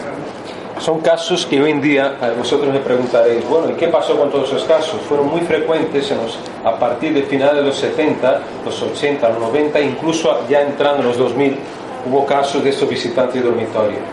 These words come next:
Aparentemente hay alguno por ahí todavía, pero muy difícil ya de, de, de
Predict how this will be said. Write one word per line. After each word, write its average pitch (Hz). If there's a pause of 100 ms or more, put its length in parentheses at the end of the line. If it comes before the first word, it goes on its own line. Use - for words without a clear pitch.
(340)
Aparentemente 147
hay 160
alguno 131
por 120
ahí 117
todavía, 123
pero 123
muy 160
difícil 127
ya 127
de, 107
de, 110
de 120